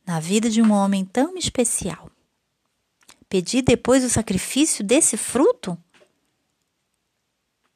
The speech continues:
E assim aparece na Bíblia. E disse Deus a Abraão: "Toma, roga-te, teu filho, teu único,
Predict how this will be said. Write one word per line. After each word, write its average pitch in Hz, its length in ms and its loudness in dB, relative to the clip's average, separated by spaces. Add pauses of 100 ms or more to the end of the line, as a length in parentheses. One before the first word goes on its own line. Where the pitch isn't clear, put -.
(280)
E 254 160 0
assim 247 320 2
aparece 220 540 0
na 196 160 -2
Bíblia. 156 420 -10 (380)
E 196 100 -2
disse 220 360 0
Deus 220 320 2
a 214 80 4
Abraão: 196 520 0 (540)
"Toma, 214 400 4
roga-te, 196 840 -2 (400)
teu 202 140 4
filho, 180 560 -4 (1700)
teu 196 200 2
único, 196 640 2